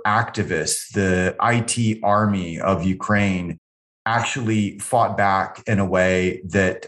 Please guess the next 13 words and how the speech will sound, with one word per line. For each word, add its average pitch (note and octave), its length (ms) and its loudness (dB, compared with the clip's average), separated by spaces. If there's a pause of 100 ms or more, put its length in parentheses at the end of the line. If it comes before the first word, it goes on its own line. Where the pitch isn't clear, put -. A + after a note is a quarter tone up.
um, G2 440 2
did D#3 400 -2 (200)
succeed. - 580 -6 (260)
So G2+ 720 0
we G#2+ 160 0
saw B2+ 640 2
in G#2+ 220 0
this G#2 180 0
conflict F#2 640 0 (440)
the G#2 60 -6
very A2 300 0
first A#2+ 400 -2
attack F2 360 0